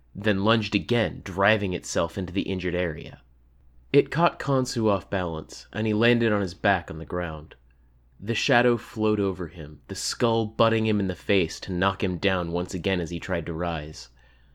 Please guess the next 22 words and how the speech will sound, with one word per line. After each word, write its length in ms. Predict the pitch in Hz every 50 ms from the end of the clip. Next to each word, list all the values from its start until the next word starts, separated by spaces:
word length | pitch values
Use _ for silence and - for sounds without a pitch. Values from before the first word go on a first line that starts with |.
| _ _ _ _ -
It 140 | 131 127 -
simultaneously 880 | - 151 147 151 139 131 - - 170 185 175 143 120 - - 104 98 95
extended 480 | - - - - 123 117 104 101 95
out, 320 | 101 98 87 80 - - - - - - - _
reaching 440 | 98 98 113 127 143 - 165 160 151
across 380 | 139 143 - 139 123 120 117 -
the 120 | - 104
battlefield 580 | 98 101 95 95 90 85 - - 82 78 76 -
to 80 | 90
push 360 | - - - 123 117 113 -
Mordnog 760 | - 101 104 104 104 101 92 95 98 95 95 90 87 85 - -
back 280 | 101 95 95 98 -
out 120 | 98 92 90
of 100 | 85 -
the 100 | 95 90
way 240 | 90 98 98 90
of 100 | 82 76
a 60 | 76 73
swiftly 500 | - - - 110 101 - - 104 104 95
approaching 460 | - - - 95 92 - 95 90 87
Khonsu 500 | - - 101 98 95 92 - 82 78 -
field. 400 | - 73 67 67 73 69 -